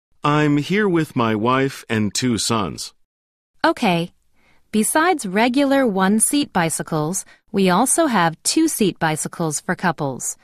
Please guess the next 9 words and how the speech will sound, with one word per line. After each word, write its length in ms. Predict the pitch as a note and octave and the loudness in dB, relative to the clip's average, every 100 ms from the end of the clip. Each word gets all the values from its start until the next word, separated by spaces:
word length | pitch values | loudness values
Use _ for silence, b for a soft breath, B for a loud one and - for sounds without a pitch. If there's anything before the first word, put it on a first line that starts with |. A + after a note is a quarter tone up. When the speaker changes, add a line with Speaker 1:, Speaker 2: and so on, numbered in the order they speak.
| b b b | b b b
Speaker 2:
Would 220 | B3 C#4 | 0 2
you 160 | E4+ F#4 | 2 2
like 260 | B3+ C4+ | 2 2
any 240 | D4 C4+ C4+ | 0 2 2
of 120 | B3+ | 0
those? 440 | C4+ C#4+ F4+ - - _ _ _ _ _ _ _ | 0 0 -4 -10 -12 _ _ _ _ _ _ _
Speaker 1:
Hmm. 580 | E3+ D#3+ C#3+ A#2+ A2 G2+ F#2+ b b b b b | -4 -2 0 0 0 -2 -6 b b b b b
I 180 | D#3+ F#3 | -2 -2
think 240 | F#3 B3+ | 0 -4